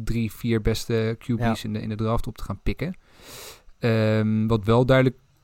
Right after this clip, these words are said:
Speaker 2: Ja, dat zie ik de Patriots niet doen trouwens.
Speaker 1: Omhoog
Speaker 2: Eh,
Speaker 1: draften niet?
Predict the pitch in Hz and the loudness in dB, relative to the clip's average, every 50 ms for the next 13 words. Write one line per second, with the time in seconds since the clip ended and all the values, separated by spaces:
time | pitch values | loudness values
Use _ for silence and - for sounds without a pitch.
0 | _ _ _ _ _ _ - 113 113 120 120 - 151 143 127 - - - 143 143 | _ _ _ _ _ _ -6 -4 -2 -2 -2 0 -2 -2 -2 -2 0 0 0 0
1 | - 156 147 135 - 143 120 113 117 113 - - 104 101 98 101 98 - - - | 0 -2 -4 -2 -2 -2 -2 -2 -2 -4 -4 -4 -4 -4 -4 -6 -8 -10 -14 -14
2 | - - 120 113 117 117 110 113 131 123 127 123 - - 120 123 160 170 - | -6 0 4 6 6 6 6 4 4 4 4 2 2 0 -4 -6 -4 -2 -4